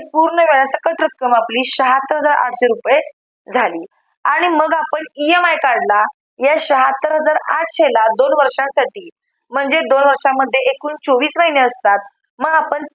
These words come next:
त्या शहात्तर हजार आठशे ला भागिले चोवीस केलं आणि आपण त्या संख्येला भाग दिला आणि आपण मग ईएमआय काढला, म्हणजेच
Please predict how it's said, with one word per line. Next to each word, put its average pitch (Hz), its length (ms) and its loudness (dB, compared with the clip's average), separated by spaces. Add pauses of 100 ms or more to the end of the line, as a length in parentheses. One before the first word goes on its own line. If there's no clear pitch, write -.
त्या 311 200 2 (140)
शहात्तर 294 400 0
हजार 311 180 2 (100)
आठशे 330 280 -2
ला 262 180 2
भागिले 233 360 0 (100)
चोवीस 285 400 0
केलं 220 260 2 (520)
आणि 311 280 0
आपण 269 320 0
त्या 269 140 -2
संख्येला 254 360 0 (100)
भाग 277 240 0
दिला 214 260 0 (420)
आणि 269 220 0
आपण 269 360 0
मग 285 340 0
ईएमआय 320 400 2
काढला, 214 340 -2 (480)
म्हणजेच 269 440 0